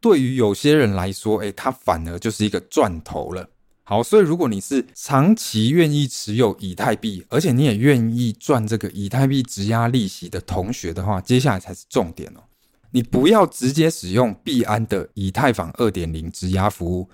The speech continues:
你可以直接在币安交易所去买B E T H，基本上蛮有机会捡到便宜的。我们一看实际的数字好了，如果你现在你用币安的质押服务的话，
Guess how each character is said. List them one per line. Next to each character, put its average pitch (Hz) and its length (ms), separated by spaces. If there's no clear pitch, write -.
你 117 120
可 196 160
以 214 180
直 120 300
接 170 320
在 160 220
币 135 300
安 131 180
交 120 260
易 113 140
所 - 420
去 - 160
买 110 340
B 127 320
E 120 200
T 110 300
H， - 320
基 185 160
本 120 220
上 123 340
蛮 120 260
有 131 180
机 135 240
会 156 160
捡 98 260
到 120 160
便 95 300
宜 95 160
的。 73 220
我 117 80
们 120 100
一 135 60
看 165 260
实 113 200
际 139 140
的 117 80
数 113 180
字 110 140
好 80 120
了， 85 120
如 117 200
果 196 80
你 110 140
现 127 360
在 127 200
你 95 180
用 120 180
币 120 240
安 110 140
的 104 100
质 95 220
押 107 180
服 98 220
务 98 80
的 87 120
话， 95 280